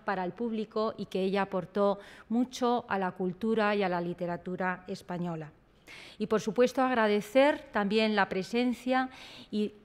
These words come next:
a continuación, intervendrán dos personas que gracias a ellas realmente ha sido posible este encuentro. Querida Alicia Viladomat, nieta de Pilar, muchísimas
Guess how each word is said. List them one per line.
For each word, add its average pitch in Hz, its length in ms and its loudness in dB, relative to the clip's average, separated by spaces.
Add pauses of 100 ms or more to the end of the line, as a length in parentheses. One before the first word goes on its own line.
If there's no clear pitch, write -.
(140)
a 202 100 -2
continuación, 202 1120 0 (100)
intervendrán 190 1000 2 (360)
dos 240 220 2
personas 269 720 6
que 208 140 0
gracias 214 460 2
a 214 80 2
ellas 214 540 2
realmente 214 840 4
ha 185 100 0
sido 202 280 0
posible 202 680 -2 (400)
este 220 560 0
encuentro. 175 640 -4 (160)
Querida 226 580 4 (240)
Alicia 220 560 2
Viladomat, 180 560 0 (140)
nieta 220 540 0 (340)
de 208 200 4
Pilar, 190 420 0 (280)
muchísimas 254 880 2